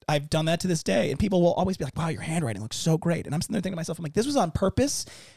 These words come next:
because I wanted to have my handwriting look good." And it was an intentional act that I did. It was an intentional choice to become, to use this type of writing. But I'm so glad I did it, because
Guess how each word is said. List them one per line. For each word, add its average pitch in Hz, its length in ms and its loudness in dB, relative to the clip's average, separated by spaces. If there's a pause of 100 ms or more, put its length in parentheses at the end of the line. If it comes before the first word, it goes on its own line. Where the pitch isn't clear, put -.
(200)
because 196 260 2
I 180 120 4
wanted 170 520 0 (640)
to 180 80 0
have 165 280 2
my 165 120 -2
handwriting 147 500 -2
look 131 300 -2
good." 135 320 0 (800)
And 170 120 0
it 175 40 6
was 170 100 4
an 180 60 0
intentional 185 560 2
act 208 280 0
that 110 120 -4
I - 60 -6
did. 85 180 -6
It 117 40 0
was 143 100 0
an 180 60 0
intentional 185 460 -2
choice 175 460 2
to - 140 -4
become, 170 600 -2 (260)
to 180 120 -2
use 190 440 6
this 170 160 0
type 147 220 -2
of 147 120 -4
writing. 143 440 -2 (920)
But 196 100 6
I'm 202 100 6
so 247 200 4
glad 240 200 6
I 180 80 4
did 208 180 4
it, - 260 -2 (240)
because 190 420 4